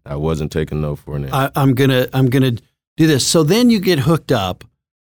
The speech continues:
Speaker 2: Well, you tell your story. There's a, there, was it a news story that was done about you, or how did the video come about?
Speaker 1: The video was, was my idea where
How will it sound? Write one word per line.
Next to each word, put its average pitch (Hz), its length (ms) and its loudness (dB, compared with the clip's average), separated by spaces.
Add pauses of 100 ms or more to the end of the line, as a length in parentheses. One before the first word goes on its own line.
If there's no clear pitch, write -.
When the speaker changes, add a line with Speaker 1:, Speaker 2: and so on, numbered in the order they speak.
(180)
Speaker 2:
Well, 139 360 2 (200)
you 143 120 2
tell 196 280 2
your 185 180 4
story. 127 380 0
There's 131 180 2
a, 135 60 2 (240)
there, 139 240 2
was 151 180 2
it 139 100 2
a 127 60 4
news 151 300 4
story 196 420 0
that 180 240 -2
was 165 180 0
done 175 200 2
about 180 340 0
you, 196 100 0
or 117 140 0
how 196 160 -4
did 180 160 -2
the 135 100 2
video 120 440 0
come 101 240 -6
about? 76 380 -10 (260)
Speaker 1:
The 139 100 0
video 135 520 4
was, 104 360 0
was 95 500 -2 (1300)
my 107 340 2
idea 92 800 0
where 101 320 2